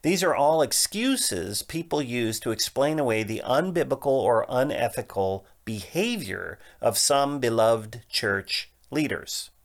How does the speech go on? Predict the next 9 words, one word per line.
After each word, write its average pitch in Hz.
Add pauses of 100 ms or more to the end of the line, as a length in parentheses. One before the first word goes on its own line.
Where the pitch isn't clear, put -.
(540)
Okay? 107 (720)
This 185 (100)
rationalization 127 (340)
sends 127
wounded 165
sheep 117 (480)
into 190
the 156
arms 110